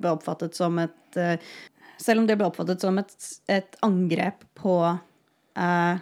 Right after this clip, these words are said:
på skeive folk, ehm, så fortsatte den samme retorikken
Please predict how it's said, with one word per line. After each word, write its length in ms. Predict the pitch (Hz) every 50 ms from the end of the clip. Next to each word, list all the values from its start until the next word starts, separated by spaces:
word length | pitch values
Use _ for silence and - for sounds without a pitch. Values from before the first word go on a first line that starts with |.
| - _ _ _ _ _ _ _ _ _ _ _ _ _ _ _ _ _ _ _ _ - 196 -
på 100 | 202 180 175 170 170 175 175 165 165 175 185
skeive 240 | - 180 165 175 160
folk, 300 | - 220 294 294 - - - - - _ _ _ _ _ _ _ _ - - - - - - - - _ -
ehm, 560 | - 220 220 214 214 214 214 214 208 202 - - -
så 460 | - - - - - 226 202 208 208
fortsatte 640 | 208 - - 170 - - - 180 185 - - 214 214 220
den 140 | 220 214
samme 380 | 208 - 226 196 180 170 165 165
retorikken 720 | 160 151 - 202 175 170 - - _ - 196 226 247 202